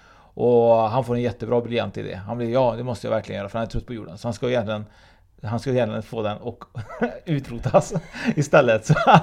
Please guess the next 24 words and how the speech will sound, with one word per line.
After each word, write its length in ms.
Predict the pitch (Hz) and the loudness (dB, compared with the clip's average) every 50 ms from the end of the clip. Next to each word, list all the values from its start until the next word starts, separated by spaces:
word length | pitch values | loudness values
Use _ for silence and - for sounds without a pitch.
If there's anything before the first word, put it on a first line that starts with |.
| - 233 269 262 196 - | 4 2 -2 0 2 4
han 280 | - - - 202 214 | 4 6 8 8 8
är 40 | 180 | 10
så 160 | 160 - 170 | 8 8 8
trött 300 | - - - 170 165 - | 10 10 10 10 10 6
på 120 | - 135 120 | 4 2 2
den. 120 | 117 - - - 214 - - 220 147 170 - | 2 0 -2 -6 -8 -6 -4 -2 -2 -2 2
Så, 480 | - 147 139 135 135 131 131 135 135 127 | 6 8 10 10 10 10 8 4 2 0
så 160 | - 143 135 | 2 2 2
det 80 | 135 143 | 4 4
är 60 | 143 | 2
lite 220 | 143 147 147 143 | 2 0 -4 -4
kul 240 | 127 - 147 151 151 | -4 -2 0 0 0
ändå 260 | 156 139 123 120 120 | 0 2 4 4 4
det 80 | 120 117 120 | 4 4 4
här 120 | 113 110 110 | 4 2 0
med, 360 | 113 113 110 110 107 104 120 | -2 -4 -4 -4 -4 -6 -4
med, 480 | 120 120 120 117 113 113 113 113 117 | -4 -2 -2 -2 -2 -2 -2 -2 -2
med 160 | 120 120 127 120 | -2 -2 -2 -2
religion, 320 | 120 120 151 160 147 117 | -2 0 0 0 0 0
för 120 | - - | -2 0
den 180 | 120 127 127 123 | 0 2 2 2
har 200 | 131 131 113 113 | 2 0 2 2
ju 60 | 131 | 2
verkligen, 500 | 147 156 127 - - 107 107 107 107 107 | 2 2 2 0 0 -4 -4 -4 -6 -8